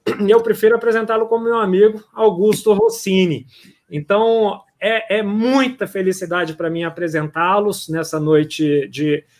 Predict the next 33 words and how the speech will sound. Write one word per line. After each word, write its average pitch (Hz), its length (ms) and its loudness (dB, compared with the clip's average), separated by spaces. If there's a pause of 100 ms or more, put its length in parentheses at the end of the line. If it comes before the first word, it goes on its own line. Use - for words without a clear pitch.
de 135 140 -6
hoje, 180 340 4
nessa 165 220 -4
segunda-feira, 170 800 -2
nesse 170 240 -6
encontro 165 320 -10
que 156 60 -20
certamente 160 520 -8
será 147 240 -6
incrível. 180 640 2 (540)
Rossini, 202 800 2
eu, 214 340 2
eu, 196 800 4 (240)
como 233 640 2 (160)
eu 170 140 -4
tenho 202 240 -6
certeza 185 400 -6
que 185 100 -10
você 170 500 -4 (320)
vai 160 200 -4
dar 160 240 -4
uma 165 160 -4
palestra 156 680 -2 (120)
muito 190 560 2
bacana, 180 440 0
mas 196 200 -4
como 320 240 -4
eu 226 40 0
já 196 140 -2
te - 160 -12
conheço 165 500 -2
muito 135 280 -14
bem, 156 360 0